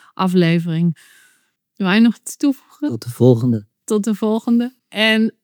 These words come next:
Speaker 1: als je geïnteresseerd bent in de opleiding, die staat niet op mijn website. Die staat op Jaspers website. En dat is jervaas punt N L. J E R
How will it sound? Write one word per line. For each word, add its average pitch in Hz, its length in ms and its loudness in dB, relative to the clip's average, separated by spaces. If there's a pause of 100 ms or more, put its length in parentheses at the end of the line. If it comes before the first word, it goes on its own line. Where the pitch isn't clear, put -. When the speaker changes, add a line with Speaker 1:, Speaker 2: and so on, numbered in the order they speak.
Speaker 1:
als 262 320 0
je 277 120 -2
geïnteresseerd 254 840 0
bent 277 260 0
in 226 160 0
de 226 80 0
opleiding, 190 800 -2
die 220 160 0
staat 170 400 -6
niet 240 520 2
op 269 140 -6
mijn 240 240 0
website. - 580 -8
Die 226 160 -6
staat 240 280 -2
op 185 140 -10
Jaspers 233 520 -4
website. 220 640 -6 (480)
En 190 220 0
dat 190 220 -2
is 180 240 -8
jervaas 190 840 -2 (140)
punt 185 260 -2
N 156 260 -4
L. 156 200 -6
J 185 600 0
E 180 240 -4 (100)
R 185 300 -8